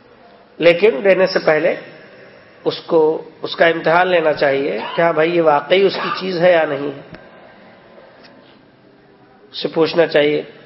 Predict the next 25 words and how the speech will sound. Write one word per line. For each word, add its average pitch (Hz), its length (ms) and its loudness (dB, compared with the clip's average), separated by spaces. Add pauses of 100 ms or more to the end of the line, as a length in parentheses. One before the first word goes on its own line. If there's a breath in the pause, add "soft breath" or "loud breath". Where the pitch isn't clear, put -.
اگر 160 220 2
پیسے 165 520 2
وغیرہ 165 340 4
کا 160 160 -4
کوئی 156 200 0
پرس 151 320 0
یا 156 220 2
تھے، - 340 -2 (140)
اس 151 160 -8
طرح 156 160 0
کی 151 140 -4
چیز 147 280 -6
ملی 151 280 -2
ہے 139 140 -2 (800 loud breath)
تو 196 160 6
آدمی 165 340 2
اس 160 60 -2
سے 170 120 -2
پوچھے 151 340 -4
کتنے 156 320 -2
پیسے 147 300 -2
تھے، 143 160 -2
کیسا 151 320 2
پرس 147 380 -2
تھا، 143 260 0